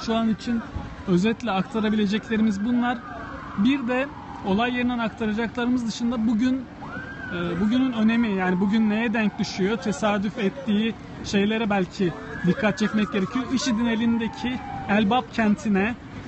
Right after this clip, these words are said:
e, T S K ve, e, beraberindeki öso çatısı altındaki cihatçı güçlerin taarruzu başlamıştı. Bugün Elbap kentine girdiler.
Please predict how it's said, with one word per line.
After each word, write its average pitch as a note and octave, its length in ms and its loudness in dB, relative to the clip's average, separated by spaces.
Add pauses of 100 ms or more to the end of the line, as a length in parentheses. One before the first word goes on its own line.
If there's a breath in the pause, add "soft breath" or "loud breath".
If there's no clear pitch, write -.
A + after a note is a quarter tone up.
(200)
e, F3 320 0 (120)
T G3 100 2
S A3+ 240 0
K B3+ 360 0
ve, B3 220 -2 (300)
e, F#3 180 0
beraberindeki A3 1000 0 (380)
öso A#3 200 2
çatısı - 440 -2
altındaki G3+ 540 2
cihatçı G#3+ 380 0
güçlerin A3 420 0
taarruzu G#3+ 560 2
başlamıştı. F#3+ 580 0
Bugün A3+ 200 2
Elbap G#3 400 0
kentine A3+ 420 2
girdiler. G3+ 420 0